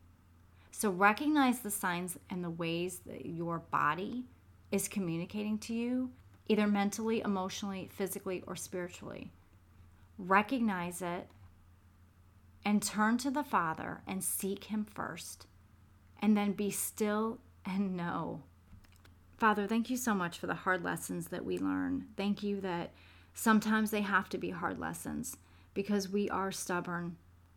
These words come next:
and we get set in our ways. But Father,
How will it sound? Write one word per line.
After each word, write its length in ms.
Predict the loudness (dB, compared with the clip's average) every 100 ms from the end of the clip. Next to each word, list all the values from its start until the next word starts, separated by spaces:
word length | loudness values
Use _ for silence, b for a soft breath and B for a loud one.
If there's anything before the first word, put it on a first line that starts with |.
| -20 -20 -10 -2
and 140 | 2
we 100 | 2
get 200 | 0 -2
set 260 | 0 0 0
in 80 | -2
our 160 | -4
ways. 560 | -4 -2 -4 -4 -6 -8 -14 -20 -20 -20 -20 -20 -20 -10 -2
But 200 | -2 2
Father, 500 | 2 2 0 -4